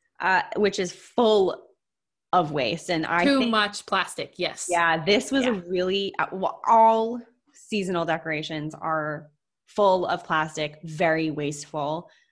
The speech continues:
Speaker 1: Number one note, if you're going to seasonally decorate, which of course I have no beef with, keep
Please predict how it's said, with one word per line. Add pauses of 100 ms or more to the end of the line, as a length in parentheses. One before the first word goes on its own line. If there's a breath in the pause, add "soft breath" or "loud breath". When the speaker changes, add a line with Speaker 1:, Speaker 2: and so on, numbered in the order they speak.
(560 soft breath)
Speaker 1:
Number
one
note,
if
you're
going
to
seasonally
decorate,
which
of
course (100)
I
have
no
beef
with, (1080)
keep